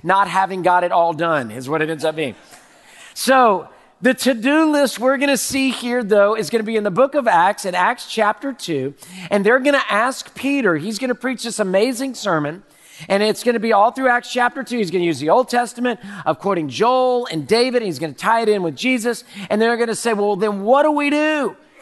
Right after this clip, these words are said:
And I'm just gonna give you the last section of this amazing Acts chapter two, birth of the church sermon.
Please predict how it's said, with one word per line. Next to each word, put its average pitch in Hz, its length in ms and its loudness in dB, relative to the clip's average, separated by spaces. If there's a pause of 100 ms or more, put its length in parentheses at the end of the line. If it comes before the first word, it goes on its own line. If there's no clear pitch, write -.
(260)
And 190 120 2
I'm 247 140 -2
just 262 200 -6
gonna 262 160 -2
give 233 180 -4
you 240 140 -4
the 196 140 2
last 226 580 2
section 247 400 -4
of 202 80 -2
this 196 180 -4
amazing 220 840 -2
Acts 220 320 2
chapter 247 480 -2
two, 165 420 -2 (240)
birth 202 560 2
of 269 100 -4
the 269 120 -6
church 247 640 -2
sermon. 196 600 0